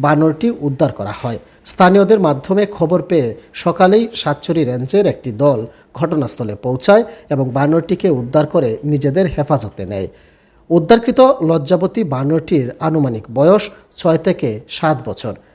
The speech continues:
এটি একটি পূর্ণবয়স্ক এবং সুস্থ প্রজাতির প্রতিনিধি। সাতছড়ি বন্যপ্রাণী রেঞ্জ কর্মকর্তা মামুনুর রশিদ জানান, লজ্জাবতী বানর বাংলাদেশের বনে জঙ্গলে খুব কম দেখা যায়। এখন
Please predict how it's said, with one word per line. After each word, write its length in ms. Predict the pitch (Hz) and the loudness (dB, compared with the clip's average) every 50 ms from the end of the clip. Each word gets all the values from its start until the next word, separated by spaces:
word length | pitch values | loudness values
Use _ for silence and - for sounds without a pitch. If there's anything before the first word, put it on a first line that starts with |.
| _ _ - | _ _ -6
এটি 180 | 147 143 - 180 175 | -2 2 2 2 2
একটি 200 | - - 220 226 247 - - - _ _ _ | 2 0 -2 -2 -2 -4 -8 -20 _ _ _
পূর্ণবয়স্ক 680 | - 190 190 196 196 175 127 123 123 123 123 - - - 226 247 214 | 2 4 4 6 4 4 2 0 -4 -4 -6 -6 -2 0 2 2 2
এবং 120 | 143 123 117 117 - | 2 0 -4 -6 -6
সুস্থ 260 | - - 175 - - - 175 - | -6 -4 -4 -4 -4 -6 -6 -6
প্রজাতির 400 | 120 101 95 107 - - 220 208 - | -6 -8 -10 -8 -6 -6 -6 -6 -8
প্রতিনিধি। 480 | - - - - 98 101 90 107 104 92 - - _ _ _ _ _ _ _ _ _ _ _ _ _ _ _ _ _ _ _ _ _ _ _ - - | -10 -10 -10 -10 -10 -8 -6 -6 -6 -8 -8 -12 _ _ _ _ _ _ _ _ _ _ _ _ _ _ _ _ _ _ _ _ _ _ _ -2 2
সাতছড়ি 440 | 208 202 202 202 - 247 233 262 262 220 180 | 4 4 4 2 2 2 2 2 2 2 4
বন্যপ্রাণী 460 | 180 165 170 - 170 - 196 180 202 226 | 4 4 4 2 2 4 4 4 4 4
রেঞ্জ 280 | 202 151 160 165 180 175 - - | 4 4 2 2 2 0 -2 -2
কর্মকর্তা 540 | 160 135 127 131 131 - 147 139 - 185 185 202 - - - _ - 165 | -4 -4 -4 -4 -4 -4 -4 -2 0 2 2 2 0 -2 -8 _ -2 2
মামুনুর 360 | 180 190 196 208 196 175 143 127 127 | 4 6 6 6 4 4 2 0 -2
রশিদ 320 | 127 - - - 226 233 196 - - 131 | -4 -4 -2 -2 -2 -2 -2 -4 -2 0
জানান, 260 | 143 143 165 285 117 104 - - - _ _ - 160 | 2 2 2 2 0 -2 -8 -12 -18 _ _ 2 2
লজ্জাবতী 500 | 180 180 160 - 202 196 202 185 - 147 | 4 4 4 2 0 0 0 -2 -6 -4
বানর 380 | 123 131 143 147 151 180 214 226 240 - - - - 139 | -2 0 2 2 4 4 2 2 0 -4 -12 -10 -6 -2
বাংলাদেশের 540 | 139 147 147 147 135 151 151 - - 165 135 127 127 - 135 | 0 2 2 2 2 0 -2 -2 -2 -2 -2 -2 -6 -6 -2
বনে 220 | 135 156 156 160 165 135 | 0 2 2 4 2 2
জঙ্গলে 340 | 135 131 127 127 139 165 214 247 - - | 0 -2 0 0 2 2 2 2 0 -2
খুব 160 | - 135 117 - - - - - | -2 -4 -4 -4 -10 -12 -2 2
কম 140 | 127 123 - - 98 | 2 2 2 0 -4
দেখা 200 | 101 - - 104 - | -6 -10 -10 -8 -8
যায়। 160 | 117 107 104 - - _ _ _ _ _ _ _ - 180 | -6 -6 -8 -8 -10 _ _ _ _ _ _ _ 0 2
এখন 160 | - 240 | 4 4